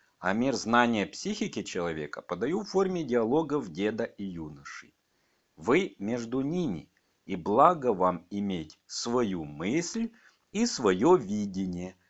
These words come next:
подаваемое мною информацией.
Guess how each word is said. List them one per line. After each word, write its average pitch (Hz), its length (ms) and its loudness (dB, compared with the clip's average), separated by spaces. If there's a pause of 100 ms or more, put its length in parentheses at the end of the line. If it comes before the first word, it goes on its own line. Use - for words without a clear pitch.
(140)
подаваемое 90 1040 0
мною 101 640 -6
информацией. 95 1000 -10